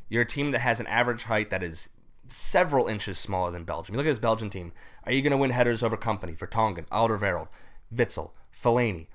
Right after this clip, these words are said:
Lukaku? That's six names that you just aren't gonna win a header over. Not even with your tallest guy, any of your center backs, your forwards. None of these guys have the heading ability to beat them, but they served in long with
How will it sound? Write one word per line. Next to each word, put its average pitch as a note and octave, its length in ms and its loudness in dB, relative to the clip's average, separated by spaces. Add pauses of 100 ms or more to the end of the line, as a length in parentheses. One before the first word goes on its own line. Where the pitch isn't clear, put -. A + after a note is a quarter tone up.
Lukaku? - 520 2 (320)
That's C#3 160 0
six - 320 4
names D3+ 300 2
that F#2+ 80 -2
you G#2 60 -2
just G#2 140 -2
aren't A#2+ 220 2
gonna A2+ 120 -2
win G#2 140 0
a F2+ 40 -2
header F#2+ 300 -2
over. - 260 -14 (340)
Not F3+ 160 6
even F3 140 6
with D3+ 80 2
your C#3+ 80 6
tallest C3+ 440 6
guy, F#2 300 4 (420)
any F3+ 140 0
of - 20 6
your E3 80 6
center A2 220 4
backs, F2 240 -4
your - 60 -6
forwards. F#2 380 -2
None C3 220 2
of D3+ 60 2
these C3+ 120 0
guys A2+ 400 4
have G#2 260 0
the G2+ 60 -4
heading F#2+ 220 -2
ability F2 320 -6
to F2 80 -10
beat F2+ 180 -12
them, D#2+ 220 -12 (520)
but A2+ 60 0
they F#2+ 80 2
served C3+ 300 2
in A#2 120 0
long F#2+ 420 2 (1080)
with F#2 160 -8